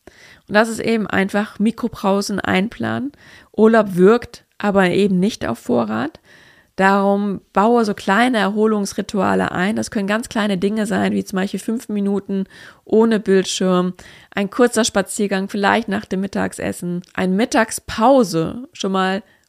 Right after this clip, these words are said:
ohne Laptop. Das heißt, nicht einfach den kleinen Happen vor dem Laptop, ähm, reinziehen und dabei parallel arbeiten, Mails lesen, Mails beantworten,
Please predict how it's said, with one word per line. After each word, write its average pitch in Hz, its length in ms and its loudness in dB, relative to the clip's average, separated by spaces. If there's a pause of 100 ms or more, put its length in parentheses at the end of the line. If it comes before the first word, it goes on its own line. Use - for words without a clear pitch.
(140)
ohne 233 300 4
Laptop. 196 500 0
Das 180 220 -4
heißt, 190 260 -2
nicht 196 400 -2
einfach 202 320 -2
den 190 240 -6
kleinen 190 460 -2
Happen 214 280 -6
vor 196 220 -4
dem 196 160 -2
Laptop, 190 480 -4 (460)
ähm, 180 580 -2
reinziehen 196 920 -2
und 190 120 -4
dabei 180 240 0
parallel 180 560 -2
arbeiten, 180 560 0
Mails 185 360 -2
lesen, 180 340 -2
Mails 175 260 -4
beantworten, 185 720 -4